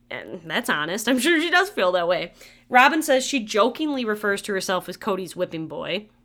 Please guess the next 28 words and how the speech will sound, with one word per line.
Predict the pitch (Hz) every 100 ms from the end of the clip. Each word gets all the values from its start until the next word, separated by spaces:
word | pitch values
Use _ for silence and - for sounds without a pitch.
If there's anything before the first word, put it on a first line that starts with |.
| _
I | - 202
don't | 247
think | 233 208
that's | 190
a | 170
joke. | 175 156 160
I | 165
think | 185
she | - 190
seriously | - - 254 226 175 - 170
refers | 165 175 180 180
to | - 254
herself | 240 233 202
as | 202
Cody's | - 196 180
whipping | 160 151 156
boy. | 156 160 156
Let's | 170 -
be | 196 160
real. | 160 160 214 - _ _ _ _ _
But | - 277 269 262
she | - 311
says | 294 349 349 330 -
that | 262 233 226
whenever | 254 254 247
Cody | 254 226 220
does | 196 196 -
something, | 208 196 190 180 175 180